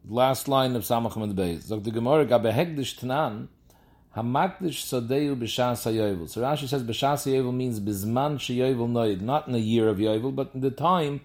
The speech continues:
when Rav Klal Yisrael was Alad Moson, when Yovel is Noyeg. So the din is, "Noisin Bezerah Chomer Sa'irim Chamishim Shekel Kesef." If you're Makdish a Sod, and then you want to be paid to the Sod,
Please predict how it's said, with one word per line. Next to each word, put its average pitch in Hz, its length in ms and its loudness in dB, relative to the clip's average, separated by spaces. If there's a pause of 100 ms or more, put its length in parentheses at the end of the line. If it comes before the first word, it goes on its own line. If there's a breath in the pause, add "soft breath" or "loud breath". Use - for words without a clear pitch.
(460 loud breath)
when 117 160 -2
Rav 143 200 6
Klal 143 360 4
Yisrael 123 400 0
was 110 240 -2
Alad 107 340 0
Moson, 131 600 0
when 107 180 -6
Yovel 123 320 0
is 95 140 -2
Noyeg. 101 320 0 (880 soft breath)
So - 160 -8
the 104 100 -2
din 151 240 0
is, 135 500 0
"Noisin 135 680 -2
Bezerah 127 520 2
Chomer 139 400 -4
Sa'irim 123 560 -2
Chamishim 120 400 -4
Shekel 107 340 -4
Kesef." - 520 -8 (640 soft breath)
If - 80 -10
you're 117 80 0
Makdish 143 680 0
a 117 60 -4
Sod, 107 460 2 (160)
and 101 120 -6
then 139 140 -2
you 151 80 0
want 135 160 0
to 123 40 -2
be 120 120 -2
paid 120 300 -2
to 113 80 -2
the 98 100 -2
Sod, 92 460 -2